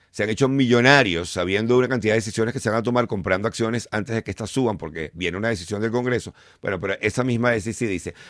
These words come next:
"Los inversores deben mantener la cautela ante los innumerables riesgos asociados al Bitcoin y los productos cuyo valor está vinculado a las criptomonedas. Es principalmente un activo especulativo y volátil que también se utiliza para actividades ilícitas como el ransomware,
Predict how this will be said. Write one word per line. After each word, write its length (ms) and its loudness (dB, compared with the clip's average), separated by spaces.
"Los 140 -2
inversores 440 0
deben 160 -2
mantener 320 -2
la 80 0
cautela 500 -2
ante 200 -2
los 200 -2
innumerables 600 0
riesgos 420 -2
asociados 500 -8
al 80 -4
Bitcoin 380 -8
y 80 -4
los 140 6
productos 500 2
cuyo 240 2
valor 300 2
está 180 -4
vinculado 480 0
a 40 0
las 120 -4
criptomonedas. 720 -12
Es 220 6
principalmente 680 0
un 60 2
activo 260 0
especulativo 580 -2
y 40 0
volátil 420 -2
que 120 -6
también 260 -6
se 80 -6
utiliza 340 -6
para 140 -4
actividades 560 -4
ilícitas 580 -8
como 180 -12
el 80 -6
ransomware, 600 -2